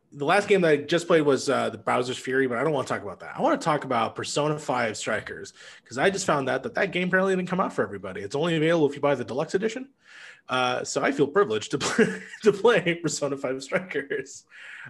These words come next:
Uh, it is a phenomenal, uh, send-off, uh, to the original Persona five game. If you love Persona five, you will probably have a lot of fun with this one. Uh, it's everything that you love, the style, the music, the characters,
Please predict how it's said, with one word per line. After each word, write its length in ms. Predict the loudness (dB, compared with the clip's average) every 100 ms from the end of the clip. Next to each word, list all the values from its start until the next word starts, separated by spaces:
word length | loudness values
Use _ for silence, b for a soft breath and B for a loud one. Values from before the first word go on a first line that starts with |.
| -4
Uh, 460 | -2 0 0 -2 0
it 140 | 6
is 180 | 8 8
a 140 | 6 4
phenomenal, 880 | 2 0 0 0 0 2 0 -4 -12
uh, 280 | -4 -2 -2
send-off, 640 | 2 0 2 -2 -4 -10 _ -10
uh, 300 | -6 -6 -8
to 180 | -4 -2
the 200 | 0 0
original 360 | 0 -2 -2 -4
Persona 280 | -4 -4 0
five 240 | 0 0
game. 160 | -4 -16 _ _ _ _
If 160 | -14 -10
you 140 | -6
love 340 | 0 0 0 0
Persona 360 | 0 0 -2
five, 400 | 0 0 0 -6 _ -10
you 200 | -4 0
will 160 | 2
probably 340 | 2 2 2 0
have 140 | -2
a 20 |
lot 160 | -4 -4
of 120 | -6
fun 220 | -6 -4
with 100 | -2
this 160 | -4 -6
one. 180 | -10 -16 B B B B -8
Uh, 260 | -6 -6 -8
it's 140 | -8
everything 320 | -4 -2 0
that 100 | 0
you 100 | 2
love, 300 | 2 0 -6 -8
the 40 | -10
style, 500 | -8 -6 -6 -6 -8
the 80 | -8
music, 360 | -8 -8 -12 -10
the 60 | -8
characters, 600 | -6 -8 -8 -8 -8